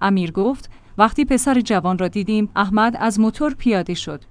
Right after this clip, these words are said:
او متوجه نیت ما شد و فرار کرد. من با موتور تعقیبش کردم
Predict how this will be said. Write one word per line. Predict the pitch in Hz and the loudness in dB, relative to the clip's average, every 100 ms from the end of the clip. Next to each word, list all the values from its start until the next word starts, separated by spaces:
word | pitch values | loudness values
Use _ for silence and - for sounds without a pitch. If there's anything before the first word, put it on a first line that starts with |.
| - | -4
او | 247 | 2
متوجه | 262 240 220 202 196 277 285 | 4 4 2 -2 0 0 4
نیت | 247 214 208 | 4 4 0
ما | 196 175 | 0 -2
شد | 185 208 190 | -2 -4 0
و | 180 | 0
فرار | 180 190 156 156 | 0 -2 -2 -6
کرد. | - - - - - | -10 -12 -14 -14 4
من | 269 311 | 6 6
با | 262 | 4
موتور | 220 214 294 269 | 2 2 -2 -4
تعقیبش | 254 202 202 190 196 | -2 -2 -2 -2 -4
کردم | - 160 160 151 | -4 -6 -6 -12